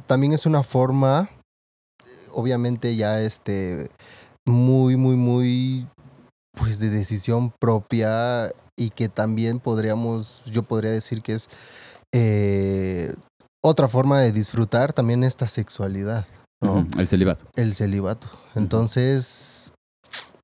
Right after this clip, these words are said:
Speaker 1: tanto puede ser, si nos vamos a lo religioso, creo que ahí es algo más impuesto, algo,
Speaker 2: Ujú.
Speaker 1: pero que de todos
Speaker 2: <clears throat>
Speaker 1: modos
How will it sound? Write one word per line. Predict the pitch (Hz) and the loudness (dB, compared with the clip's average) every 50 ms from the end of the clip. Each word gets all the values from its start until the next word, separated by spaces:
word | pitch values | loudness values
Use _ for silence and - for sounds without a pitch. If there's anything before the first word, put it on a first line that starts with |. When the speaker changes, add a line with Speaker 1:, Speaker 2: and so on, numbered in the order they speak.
| _ _ _ _ _ - | _ _ _ _ _ -2
Speaker 1:
tanto | 120 117 113 110 - 120 110 | 0 0 0 0 -2 -2 -4
puede | 107 - 135 139 143 131 | 0 0 0 2 2 0
ser, | - - 135 131 135 139 135 139 | 0 0 2 2 0 -2 -2 -4
si | - 127 | -2 0
nos | 120 117 | 2 2
vamos | 120 135 156 151 | 2 2 2 2
a | 143 | 0
lo | 123 107 | 0 0
religioso, | 104 104 107 104 110 123 120 139 | -2 -2 -4 -4 -4 -4 -4 -2
creo | 131 131 120 | -4 -4 -4
que | - 110 | -4 -4
ahí | 107 110 113 | -4 -2 -4
es | 113 120 | -4 -4
algo | 117 113 110 | -4 -4 -4
más | 104 101 101 110 - | -4 -4 -4 -4 -4
impuesto, | - 110 104 101 - - 90 101 - - 120 123 131 120 | -4 -4 -4 -6 -6 -8 -10 -10 -8 -6 -6 -6 -4 -4
algo, | 104 104 104 107 107 - - _ - - - - - - - | -6 -6 -6 -8 -12 -14 -16 _ -20 -20 -20 -20 -20 -12 -8
Speaker 2:
Ujú. | 120 113 104 107 107 | -6 -6 -4 -4 0
Speaker 1:
pero | 120 127 120 120 117 123 131 135 | 2 2 2 4 2 2 0 0
que | - 120 107 104 101 98 95 | -2 -2 -2 0 0 -2 -4
de | 95 107 98 98 98 | -4 -6 -6 -6 -4
todos | - 104 101 101 107 | -4 -4 -2 -2 0
Speaker 2:
<clears throat> | |
Speaker 1:
modos | - 107 107 110 127 143 - - - - - | -2 0 0 -2 -2 -2 -4 -8 -10 -10 -10